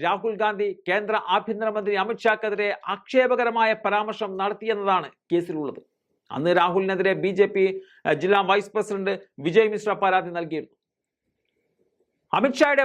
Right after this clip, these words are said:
പ്രതിച്ഛായ മോശമാക്കിയെന്ന് ആരോപിച്ചാണ് ബി ജെ പി നേതാവ് പരാതി നൽകിയത്. ഗുജറാത്ത്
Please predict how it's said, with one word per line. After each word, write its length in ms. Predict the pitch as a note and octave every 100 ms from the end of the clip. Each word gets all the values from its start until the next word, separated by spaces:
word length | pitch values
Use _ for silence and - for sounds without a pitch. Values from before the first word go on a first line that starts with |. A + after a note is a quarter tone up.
| C4+
പ്രതിച്ഛായ 440 | A3+ B3 C#4+ C4+ A#3+
മോശമാക്കിയെന്ന് 720 | A3 B3+ C4+ C4 C4 B3+ A#3+ A3+
ആരോപിച്ചാണ് 520 | B3 B3+ B3+ B3 A#3+ G3+
ബി 60 | A3+
ജെ 80 | A#3+
പി 80 | A#3 A3+
നേതാവ് 280 | A3 G#3 G3+
പരാതി 280 | F#3+ F#3 E3+ E3+
നൽകിയത്. 300 | E3+ D3 - _ _ _ _ _ _ _ _ _ _ _ _ _ _ _ C3
ഗുജറാത്ത് 440 | D#3 F3+ G#3+ G#3